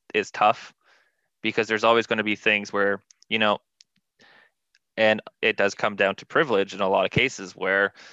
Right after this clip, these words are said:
you can do everything right. You know, you can work hard, you can do all your extracurriculars, you can do all these, all these extra things,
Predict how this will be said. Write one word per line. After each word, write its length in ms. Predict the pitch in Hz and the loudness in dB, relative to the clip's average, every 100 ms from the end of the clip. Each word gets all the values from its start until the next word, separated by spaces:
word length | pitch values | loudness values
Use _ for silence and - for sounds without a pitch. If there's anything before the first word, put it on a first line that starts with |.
| - - _ _ _ | -20 -20 _ _ _
you 180 | - 135 | 0 0
can 140 | 139 135 | 0 0
do 320 | 139 135 131 - - - - - _ | 0 2 0 -6 -20 -20 -20 -20 _
everything 400 | 131 127 123 120 | 0 2 0 0
right. 280 | 107 98 - _ - _ _ _ _ _ _ - | 0 0 -4 _ -20 _ _ _ _ _ _ -8
You 100 | 113 | -2
know, 120 | 107 | 0
you 160 | 107 107 | 0 -2
can 180 | 104 98 | -6 -2
work 240 | 120 - | -2 0
hard, 520 | - 113 113 110 107 | 2 4 6 4 2
you 140 | 101 98 | -2 -8
can 200 | 95 95 _ _ | -10 -14 _ _
do 120 | 117 117 | -2 2
all 100 | 117 | 2
your 120 | 113 | 0
extracurriculars, 1040 | - - 120 110 107 107 107 107 104 - | -2 -8 -4 -4 0 2 2 2 0 -4
you 60 | 80 | -12
can 140 | 101 | -12
do 160 | 98 107 | -4 0
all 120 | 104 | 0
these, 340 | 101 101 - _ _ _ _ - | -2 -8 -14 _ _ _ _ -6
all 100 | 101 | -4
these 200 | 104 104 | -4 -4
extra 260 | 104 - 104 | -6 -6 -6
things, 600 | 127 127 123 120 110 | -2 0 0 -4 -12